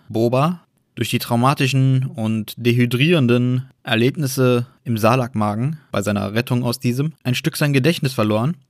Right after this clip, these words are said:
und kann sich nicht daran erinnern, dass er mit der Rüstung aus dem Salak herausgekommen ist und dann von Javas, seiner Rüstung, beraubt wurde. Er geht davon aus, dass die Rüstung noch im Salak sei.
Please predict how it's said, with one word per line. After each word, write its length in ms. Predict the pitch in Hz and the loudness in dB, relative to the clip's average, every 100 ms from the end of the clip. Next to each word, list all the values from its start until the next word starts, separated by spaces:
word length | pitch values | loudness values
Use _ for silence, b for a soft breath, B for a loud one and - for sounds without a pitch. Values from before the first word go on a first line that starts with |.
| - | -6
und 100 | 123 | -2
kann 160 | 131 | 0
sich 140 | 127 123 | 0 0
nicht 200 | 135 131 | 0 0
daran 220 | 120 120 | -2 0
erinnern, 380 | 113 120 120 123 | -2 -2 -2 2
dass 160 | 117 | 0
er 100 | 120 | 2
mit 220 | 120 123 120 | 2 2 2
der 120 | 117 | 2
Rüstung 480 | 143 - 143 156 - | 0 0 -2 -2 -2
aus 200 | 120 117 | -4 -2
dem 140 | 113 | -4
Salak 360 | 107 110 107 107 | 0 0 0 -2
herausgekommen 1000 | 98 104 113 135 - - 113 135 131 127 | -2 0 0 -2 -8 -8 -2 2 2 2
ist 360 | 135 131 - - _ | 0 -2 -4 -16 _
und 200 | 110 104 | -4 0
dann 140 | 113 | 0
von 360 | 113 117 113 113 | 2 0 0 -4
Javas, 680 | - 113 117 101 - - - | -4 2 2 0 -6 -12 -8
seiner 220 | 101 104 | -4 -2
Rüstung, 280 | 113 - 117 | -2 0 2
beraubt 340 | 110 113 - | 4 2 2
wurde. 240 | - - - | -8 -10 -10
Er 100 | - | -2
geht 180 | 135 180 | 0 2
davon 200 | 170 160 | 2 0
aus, 200 | 147 151 | 0 -2
dass 160 | 135 131 | -2 0
die 120 | 131 | 0
Rüstung 380 | 120 131 127 120 | -2 -2 0 0
noch 140 | 117 | 0
im 100 | 120 | 0
Salak 400 | 117 131 123 98 | 0 2 2 2
sei. 220 | 107 - | -4 -14